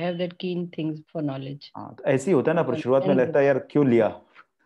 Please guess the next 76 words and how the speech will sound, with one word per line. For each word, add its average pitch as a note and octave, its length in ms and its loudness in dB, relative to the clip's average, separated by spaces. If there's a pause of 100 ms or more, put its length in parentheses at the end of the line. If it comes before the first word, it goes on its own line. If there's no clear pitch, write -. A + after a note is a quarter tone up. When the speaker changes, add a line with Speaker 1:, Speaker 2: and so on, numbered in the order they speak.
(200)
Speaker 2:
है D3 140 -6
ना, C3+ 60 0
Speaker 1:
नहीं, A3 160 2
Speaker 2:
नहीं A3 100 0
Speaker 1:
नहीं, F3+ 100 0
Speaker 2:
लेते। F3 100 -2
Speaker 1:
ऐसा A#3 120 -2
नहीं A#3 180 0
लगता G3+ 320 -2
है। F3+ 60 0
मुझे F#3 320 0
ऐसे G3 160 -4
लगता G3 280 -2
है, G3+ 60 -2
जितना F3+ 320 -4
सीखो, F#3+ 380 -6
उतना F3 240 -8
कम D3+ 360 -4
है। C#3+ 100 -6
Speaker 2:
करेक्ट C#3+ 200 2
है, C3 80 0
मतलब, B2 180 0
शुरुआत C3+ 240 0
में C#3+ 80 0
ऐसा C3 100 -4
Speaker 1:
Yeah। D#3 140 -4
Speaker 2:
लगता F3 120 -8
है D#3+ 60 -6
ना D#3+ 60 -6
कि C3+ 60 -12
क्या D3+ 140 -2
कुछ C#3+ 220 -8
समझ A#2 180 0
में B2 120 0
नहीं A#2+ 120 0
आ A2+ 80 0
रहा A2 140 -2
है, A2 60 -8
कन्फ्यूज G#2+ 420 -4
हो G#2+ 60 0
रहा G#2 120 2
है, G#2 60 -2
क्यों A#2+ 260 -2
ले-, G#2+ 120 -4
मतलब G3+ 120 -2
Speaker 1:
नहीं, G#3 180 0
नहीं, G3 220 -4
जब F3+ 220 -2
तक G3+ 200 2
मुझे G#3 300 0
समझेगा F#3 500 0
नहीं, F#3 140 2
मैं F#3+ 160 2
छोड़ूंगी E3 500 -2
नहीं D3 220 -2
उसको। D3 240 -4
Speaker 2:
हाँ, D3+ 80 0
that - 180 0
is, E3+ 120 0
I E3 100 6
know, D#3+ 160 2
that B2 340 -4
I C3 120 2
Speaker 1:
I - 20 2
will F#3+ 140 2
Speaker 2:
see। - 120 -4
Speaker 1:
keep G#3+ 240 -6
reading F#3+ 400 2
and F#3 200 -4
reading E3+ 440 -4
till E3 160 -2
I D3+ 220 -2
Speaker 2:
हाँ। D3+ 80 -6
Speaker 1:
don't E3+ 240 -2
get D3+ 280 -2
it। C#3 60 -10